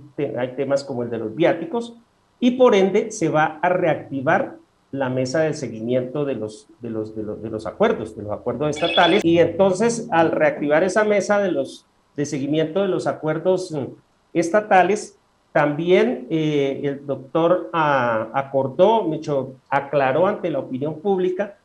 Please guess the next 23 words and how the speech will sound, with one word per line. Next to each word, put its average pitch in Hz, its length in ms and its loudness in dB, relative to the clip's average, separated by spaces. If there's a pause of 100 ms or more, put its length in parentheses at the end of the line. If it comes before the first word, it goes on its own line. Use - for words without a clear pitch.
(300)
que, 196 540 2
eh, 143 360 0
nosotros, 165 720 -2
o 147 60 -6
sea, 156 240 -2
que 156 80 -6
los 139 260 -4
compañeros, 156 920 -2 (400)
eh, 131 380 -4
si 147 180 -4
hay 165 180 4
una 185 220 2
paz 180 240 2
total, 175 520 2 (320)
pues 131 180 -6
que 143 140 -4
ellos 160 200 -2
de 143 100 -4
todas 147 260 4
maneras 156 640 4
van 156 200 4
a 170 60 2
buscar 147 640 0